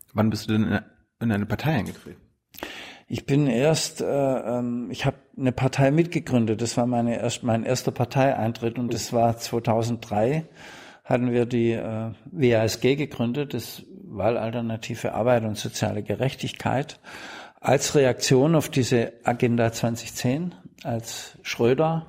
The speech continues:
Speaker 1: Fandst du gut?
Speaker 2: Ja, die fand ich eben beschissen, ja, ehrlich gesagt, die Agenda zwanzig zehn, das war ja praktisch Armut per Gesetz durch Hartz vier, äh, ähm, Niedriglöhne einzuführen, wovon die Leute nicht leben können,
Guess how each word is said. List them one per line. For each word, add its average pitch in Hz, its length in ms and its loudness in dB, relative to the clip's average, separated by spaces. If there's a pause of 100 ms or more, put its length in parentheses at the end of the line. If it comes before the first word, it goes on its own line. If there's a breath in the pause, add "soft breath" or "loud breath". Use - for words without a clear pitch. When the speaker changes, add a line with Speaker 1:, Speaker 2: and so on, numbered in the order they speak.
Speaker 1:
Fandst 120 220 -4
du 113 40 -4
gut? 110 180 2 (760 loud breath)
Speaker 2:
Ja, 101 100 -4
die 120 100 2
fand 110 220 2
ich 110 60 2
eben 110 180 -2
beschissen, 143 600 0
ja, 131 260 2
ehrlich 120 280 -4
gesagt, - 680 -6
die 127 160 -2
Agenda 117 480 0
zwanzig 117 440 -4
zehn, 120 240 0
das 117 200 -2
war 113 100 4
ja 113 120 6
praktisch - 580 -6
Armut 127 360 4
per 110 140 2
Gesetz 127 540 0
durch 117 280 -4 (360 loud breath)
Hartz - 320 -2
vier, 156 480 0 (580 loud breath)
äh, 139 80 -4
ähm, 120 400 -4 (300)
Niedriglöhne 135 840 4
einzuführen, 123 800 -2
wovon 117 340 -4
die 117 80 -4
Leute 110 300 -4
nicht 110 180 -6
leben 120 320 -2
können, 151 420 -4